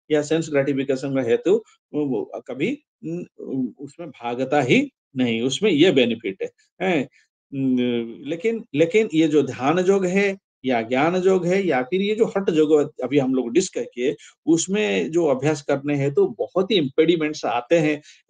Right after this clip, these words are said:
सेक्लूडेड place में जाना है, कोई disturbance होना नहीं चाहिए, हैं? कभी-कभी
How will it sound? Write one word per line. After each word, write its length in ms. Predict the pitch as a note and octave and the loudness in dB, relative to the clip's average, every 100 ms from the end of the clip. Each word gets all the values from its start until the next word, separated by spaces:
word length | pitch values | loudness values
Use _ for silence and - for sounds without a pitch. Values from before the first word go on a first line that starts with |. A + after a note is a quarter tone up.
| D#3+ | -2
सेक्लूडेड 540 | D#3 D3 F#3+ G3 F3+ | -2 0 0 2 -2
place 320 | - C#3 D#3 | 0 0 0
में 140 | F3 D#3 | 0 2
जाना 280 | C#3+ D3 C#3+ | 2 2 0
है, 120 | C3+ | 0
कोई 180 | E3 E3 | 2 0
disturbance 540 | D3 C#3 E3+ E3+ D3+ | 0 -4 -2 -2 -2
होना 320 | B2 C3 F3+ | -2 0 0
नहीं 260 | F3 D#3+ E3+ | 0 0 -2
चाहिए, 420 | D#3+ C#3+ C#3+ C#3 - _ _ F3 | 0 0 2 0 -2 _ _ -6
हैं? 140 | E3+ | -4
कभी-कभी 580 | - C#3 F3 E3+ F3 E3+ | 0 0 2 2 2 0